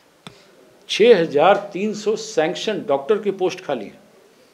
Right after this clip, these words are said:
अभी मैं स्थान कई जगह देख रहा था, रास्ते में पीएचसी मकान बना हुआ है, लेकिन वहाँ कोई डॉक्टर नहीं। रुके, पूछा, बोला, "नहीं, डॉक्टर तो कई सालों से यहाँ कोई नहीं आता है, कोई नर्स नहीं, कोई स्टाफ नहीं है।" तो जिस राज्य सरकार में तिरसठ सौ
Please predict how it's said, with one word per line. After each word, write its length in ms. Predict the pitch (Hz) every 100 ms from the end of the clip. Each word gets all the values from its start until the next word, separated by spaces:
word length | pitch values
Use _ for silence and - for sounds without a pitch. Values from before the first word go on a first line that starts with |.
| _ _
अभी 100 | -
मैं 140 | 160 175
स्थान 320 | - 160 185 -
कई 80 |
जगह 200 | 175 202
देख 200 | 185 165
रहा 100 | 170
था, 120 | 180 170
रास्ते 240 | 139 -
में 140 | 185
पीएचसी 640 | - 139 143 - 202 196 -
मकान 400 | 131 120 175 190
बना 160 | 123 151
हुआ 280 | 175 165
है, 420 | 160 160 - - _ -
लेकिन 140 | 156 196
वहाँ 120 | 180
कोई 120 | 190
डॉक्टर 320 | 135 131 180
नहीं। 160 | 190 165
रुके, 240 | 139 143
पूछा, 260 | 185 - 180
बोला, 200 | 185 185
"नहीं, 200 | 175 170
डॉक्टर 280 | 165 - 180
तो 100 | 170
कई 120 | 165
सालों 240 | 165 185
से 120 | 196 196
यहाँ 120 | 180
कोई 140 | 185
नहीं 120 | 175
आता 220 | 160 160 -
है, 60 | - _ _ -
कोई 140 | 147
नर्स 260 | 151 156 185
नहीं, 100 | 170
कोई 140 | 165
स्टाफ 320 | 139 156 -
नहीं 160 | 127 156
है।" 60 | 165 - - - _ _
तो 60 | 135
जिस 500 | 104 170 208 - -
राज्य 240 | 123 202
सरकार 560 | 202 170 - 123 113 - - _ _ _ _ _ -
में 220 | 170 175
तिरसठ 420 | - 180 180 247 240
सौ 420 | - - 170